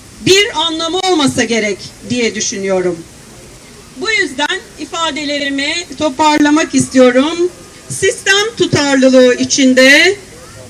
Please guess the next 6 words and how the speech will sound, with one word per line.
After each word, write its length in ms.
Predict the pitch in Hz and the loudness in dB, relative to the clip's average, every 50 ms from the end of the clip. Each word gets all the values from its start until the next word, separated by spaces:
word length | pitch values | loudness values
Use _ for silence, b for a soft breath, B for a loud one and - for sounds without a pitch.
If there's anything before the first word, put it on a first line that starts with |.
| - - - - - - - 262 | -20 -20 -20 -20 -20 -16 -8 -4
bu 300 | 370 494 523 - - - | -4 -4 -4 -4 -6 -8
sorulara 720 | 370 339 320 302 277 269 254 254 233 240 247 285 302 370 359 - | -6 -6 -4 -4 -2 -2 -2 -2 -2 -4 -4 -6 -6 -10 -10 -6
hakiki 500 | 359 370 - - 427 403 - - 415 415 | -6 -4 -4 -4 -6 -6 -6 -4 -6 -6
manada 680 | 415 381 381 370 370 349 349 359 359 359 - 359 359 262 | -4 -4 -4 -2 0 -2 -2 -2 -4 -6 -6 -6 -6 -6
cevap 500 | 285 349 330 330 330 339 349 - - 233 | -6 -6 -6 -4 -6 -6 -8 -8 -8 -8
verip 280 | 285 311 294 302 269 | -6 -4 -4 -6 -6